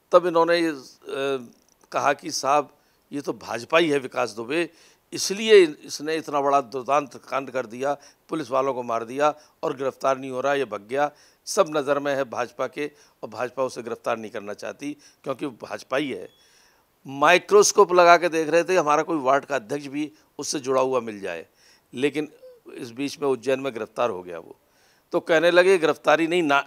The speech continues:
वो सर-, सरेंडर है, नाटक है, तो आत्मसमर्पण कराया गया उससे। और जब वो आते समय कानून को चुनौती दे उठा तो वो मारा गया।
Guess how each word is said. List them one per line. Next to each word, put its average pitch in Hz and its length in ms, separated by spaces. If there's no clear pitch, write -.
वो 151 260
सर-, 127 580
सरेंडर 151 460
है, - 200
नाटक 147 360
है, 98 140
तो - 140
आत्मसमर्पण 160 600
कराया 143 360
गया 117 200
उससे। - 340
और 156 220
जब 165 200
वो 185 240
आते 117 280
समय 170 420
कानून 127 480
को - 100
चुनौती 135 460
दे 170 100
उठा 127 500
तो 190 100
वो 185 100
मारा 151 300
गया। 95 280